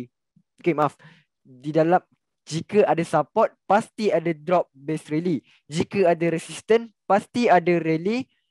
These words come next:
base drop. Anda ingat itu saja, okey? Jika ada support, mesti ada drop base rally. Jika ada resistance, mesti ada rally base drop. Okey, jadi di sini kita punya, um,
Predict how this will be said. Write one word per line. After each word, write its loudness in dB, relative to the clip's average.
base 2
drop. -4
Anda -4
ingat -2
itu -8
saja, 0
okey? -2
Jika 0
ada 0
support, -2
mesti -10
ada -2
drop -4
base -8
rally. -4
Jika 0
ada -2
resistance, -4
mesti -4
ada 2
rally -4
base -6
drop. 0
Okey, -4
jadi 0
di -6
sini -8
kita -10
punya, -10
um, -4